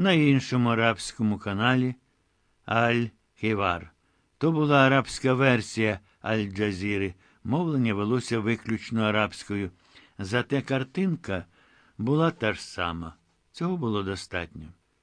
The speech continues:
Телефони та інтернет, як і раніше, довгий день добігав кінця. Перед настанням темряви Каїр вгамувався.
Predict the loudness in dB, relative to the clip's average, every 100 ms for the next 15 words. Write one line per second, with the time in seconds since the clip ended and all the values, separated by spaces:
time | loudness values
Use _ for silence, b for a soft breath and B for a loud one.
0 | _ -6 -2 -2 -2 -2 0 -2 -4 -4
1 | -4 -4 -6 -2 0 2 0 -2 -8 -6
2 | -8 -6 -4 -6 -4 -6 -6 -12 _ _
3 | _ _ -12 0 2 2 0 -2 -2 -4
4 | -2 -2 -4 -4 -4 -4 -6 -8 -8 -8
5 | -4 -4 -6 _ _ _ _ _ _ -4
6 | 0 2 0 0 0 2 2 0 -2 0
7 | 2 2 2 0 -2 -8 -14 _ _ _
8 | _ _ -2 0 2 0 -2 -4 -6 -4
9 | -6 -10 -12 -16 -18